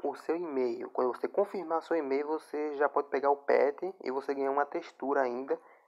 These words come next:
de, esqueci o nome daquela arma. Mas vocês vão ver aí. Aperte nesse nome aqui, Resende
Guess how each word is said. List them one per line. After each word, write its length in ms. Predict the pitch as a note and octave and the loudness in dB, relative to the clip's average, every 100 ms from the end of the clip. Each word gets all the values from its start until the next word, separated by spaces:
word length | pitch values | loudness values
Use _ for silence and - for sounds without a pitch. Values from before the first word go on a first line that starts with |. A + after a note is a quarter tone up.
| _ _ - | _ _ -18
de, 1000 | B2+ B2+ B2+ B2 A#2+ A#2 A2+ A2+ A2+ A2 G#2+ G#2+ G#2+ - _ _ _ _ _ _ _ _ _ _ _ _ _ _ _ _ _ | -10 -6 -4 -4 -2 -2 -4 -4 -4 -4 -6 -8 -14 -20 _ _ _ _ _ _ _ _ _ _ _ _ _ _ _ _ _
esqueci 440 | - - C#3+ C#3 - | -20 -10 -6 -6 -4
o 80 | B2+ | -6
nome 100 | A#2+ | -4
daquela 200 | B2 A#2+ | -2 -2
arma. 300 | B2 G#2+ - - - - - | -2 -8 -12 -14 -16 -16 -6
Mas 160 | - D3+ - | -2 0 2
vocês 260 | B2 - | 0 0
vão 180 | E3+ F#3+ | 0 0
ver 220 | B2+ G#2+ | 0 -4
aí. 100 | - - _ _ _ _ _ | -6 -12 _ _ _ _ _
Aperte 340 | B2+ - F#3 | 4 6 4
nesse 180 | F#3+ F#3+ | 2 -2
nome 160 | F#3 F3 | 2 4
aqui, 340 | E3+ B2+ C3+ | 2 0 -2
Resende 800 | A#2+ B2+ A#2 B2 D#3+ F#3+ F3+ - | 2 2 2 -2 -2 -2 -6 -10